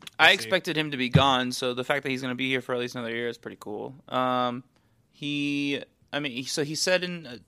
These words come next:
Speaker 1: Tim Kawakami, I think, was the one who interviewed him. He said that in interview that, um, he, no matter what, he was gonna stay on for at least this season. Um, I think 'cause of certain contract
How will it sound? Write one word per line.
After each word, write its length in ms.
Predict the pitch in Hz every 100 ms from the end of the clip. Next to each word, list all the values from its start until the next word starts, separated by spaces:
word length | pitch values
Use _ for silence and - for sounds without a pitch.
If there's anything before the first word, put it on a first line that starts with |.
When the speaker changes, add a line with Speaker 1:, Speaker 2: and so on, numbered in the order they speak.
| -
Speaker 1:
Tim 180 | - 175
Kawakami, 640 | - 180 170 151 160 185
I 40 | 185
think, 240 | 185 180
was 140 | 180 165
the 60 |
one 160 | 160 156
who 100 | 160
interviewed 340 | 156 156 156 156
him. 200 | 160 156 - - - - -
He 80 |
said 220 | 139 170 156
that 80 |
in 60 | 147
interview 400 | 143 143 139 139
that, 340 | 123 123 113 -
um, 400 | 120 117 113 120 _ _ _ - _ _ _ - _ _ _ _ _
he, 760 | - - 156 160 151 147 143 120
no 100 | 139
matter 240 | 143 156 156
what, 160 | 147
he 120 | 139
was 100 | 139
gonna 260 | 131 135 127 123 - _ - - -
stay 260 | - 147 135
on 140 | 127
for 120 | 120
at 100 | 120
least 240 | 123 127 -
this 160 | 127
season. 500 | - 123 113 107 107 -
Um, 300 | - 123 113 113
I 60 |
think 220 | 143 127
'cause 160 | 127 120
of 140 | 117 113 _
certain 340 | - 131 120
contract 540 | 117 123 120 - 113